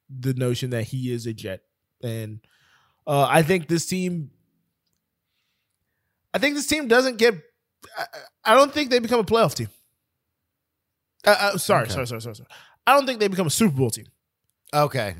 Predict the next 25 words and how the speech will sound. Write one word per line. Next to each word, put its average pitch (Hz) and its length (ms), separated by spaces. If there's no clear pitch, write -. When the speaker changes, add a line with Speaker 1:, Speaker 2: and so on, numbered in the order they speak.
Speaker 2:
okay. 101 380
Yeah, 98 240
I 117 100
agree 120 140
with 190 80
that. 180 300
Speaker 1:
Um, 147 200
I 294 140
don't 294 100
know. 247 200
Speaker 2:
disagree. 120 760
I, 131 120
<clears throat> - 40
I 320 40
Speaker 1:
I - 20
Speaker 2:
know 156 40
Speaker 1:
don't - 0
Speaker 2:
you 277 160
didn't 269 80
mean 262 120
Speaker 1:
know. 254 60
Speaker 2:
the - 80
playoff 98 300
thing, 78 300
but 73 200